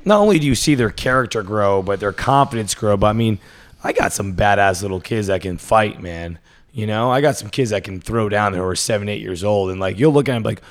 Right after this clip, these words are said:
"Holy shit, they can really, they can really fight." You know, and I feel like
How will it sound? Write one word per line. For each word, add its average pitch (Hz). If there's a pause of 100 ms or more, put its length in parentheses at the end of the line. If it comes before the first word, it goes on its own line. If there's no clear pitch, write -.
(260)
"Holy 143
shit, -
they 135
can 135
really, 110
they -
can -
really 123
fight." - (500)
You 113
know, 107
and 117
I 127
feel 170
like 139